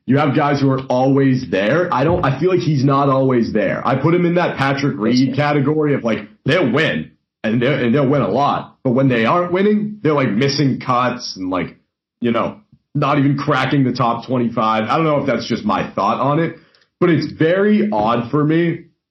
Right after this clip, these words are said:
Speaker 1: to sit here and be like, "Yeah, Jon Rahm's the runaway favorite for the U S Open."
Speaker 2: Right.
Speaker 1: For
Speaker 2: That's
Speaker 1: no
Speaker 2: fair.
Speaker 1: reason. It'd be one thing if he was coming off a huge win at the Memorial or, like, you know, people hammered D J after the Masters to win, like, whatever was next. Like, that,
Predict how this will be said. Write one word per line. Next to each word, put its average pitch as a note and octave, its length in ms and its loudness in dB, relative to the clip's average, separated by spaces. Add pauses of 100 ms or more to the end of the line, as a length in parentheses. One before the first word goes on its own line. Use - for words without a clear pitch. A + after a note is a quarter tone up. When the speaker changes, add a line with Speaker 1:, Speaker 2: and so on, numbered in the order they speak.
(480)
Speaker 1:
to C3+ 80 0
sit C3 220 0
here C3+ 120 4
and B2+ 80 2
be B2+ 60 2
like, A#2 140 0
"Yeah, G#2+ 200 2
Jon G#2 300 0
Rahm's G#2 260 0
the F#2+ 120 -2
runaway F2+ 480 0
favorite D#2 340 -2
for E2+ 100 -4
the D2 100 -2
U D2+ 180 0
S D2 120 -2
Open." - 320 -8 (840)
Speaker 2:
Right. - 400 -2 (180)
Speaker 1:
For A3 240 -2
Speaker 2:
That's A2+ 160 0
Speaker 1:
no A#3+ 140 2
Speaker 2:
fair. D3+ 160 -2
Speaker 1:
reason. A3 320 -10 (100)
It'd C#3 140 -2
be E3+ 160 -2
one G#3 240 2
thing G#3 160 2
if D3 80 0
he D#3 100 0
was C#3 160 0
coming D3+ 220 0
off C3+ 180 -2
a E2 60 -4
huge C#3+ 340 0
win C#3+ 200 0
at C#3 100 0
the C3+ 80 2
Memorial B2+ 540 2
or, A#2+ 100 0
like, G#2+ 220 -2 (260)
you A2+ 80 0
know, G#2 260 0
people D3+ 560 0
hammered C#3+ 640 2
D B2 220 2
J A#2+ 220 2
after A#2 260 0
the A2 80 0
Masters G#2 560 -2
to A2+ 100 0
win, G2+ 220 2
like, G2 200 0
whatever F#2+ 360 0
was F#2 160 0
next. F#2 220 -2
Like, E2 220 -2
that, C3+ 360 -2